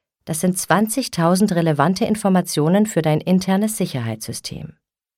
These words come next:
Die Art und Weise, wie du atmest, verrät deinem internen Sicherheitssystem dabei viel über dich und deinen aktuellen Zustand.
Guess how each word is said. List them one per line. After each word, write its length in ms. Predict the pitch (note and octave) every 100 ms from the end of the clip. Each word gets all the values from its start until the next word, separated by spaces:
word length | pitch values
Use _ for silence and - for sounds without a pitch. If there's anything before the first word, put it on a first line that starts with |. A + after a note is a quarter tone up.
| _ _ _ _ _ _ _ _
Die 240 | F#3+ G3
Art 240 | F#3+ G3 F#3+
und 180 | F#3
Weise, 380 | E3+ F3 F3 E3+
wie 160 | G3+ A#3
du 140 | E3+
atmest, 760 | - C3 C3+ F3 F#3 F#3 - - -
verrät 520 | - F3+ F3+ A3 A3+
deinem 200 | F#3 F#3
internen 480 | F#3+ G3 G#3+ G#3 F3
Sicherheitssystem 880 | F3+ G#3 G3 G3+ - F#3 - F#3+
dabei 320 | F#3 F3 F3 F3
viel 380 | - G#3 A3
über 180 | G#3+ G#3
dich 380 | F#3+ F#3 G3 -
und 140 | F#3+
deinen 280 | F3+ F3 F3
aktuellen 580 | C3 - - - A2+ D#3
Zustand. 720 | D#3+ B2+ C3 - - - -